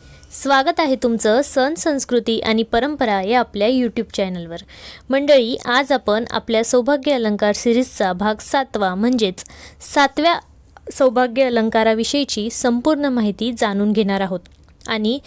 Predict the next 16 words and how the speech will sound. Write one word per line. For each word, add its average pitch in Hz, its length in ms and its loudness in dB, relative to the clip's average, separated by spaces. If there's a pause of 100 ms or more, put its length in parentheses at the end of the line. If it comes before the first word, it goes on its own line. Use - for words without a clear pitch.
(280)
तुम्ही 269 240 2
जर 254 200 0
या 262 260 2
आधीचे 226 400 -2
सहा 294 360 0
अलंकार 208 480 -2
पाहिले 233 380 0
नसतील, 208 540 -4
तर 214 120 0 (100)
तेही 254 240 0
आपल्या 233 320 -2
चॅनलवर 220 440 -2
जाऊन 190 360 -2 (120)
नक्की 233 360 -2
पहा. 269 300 -2 (560)
आणि 240 300 -2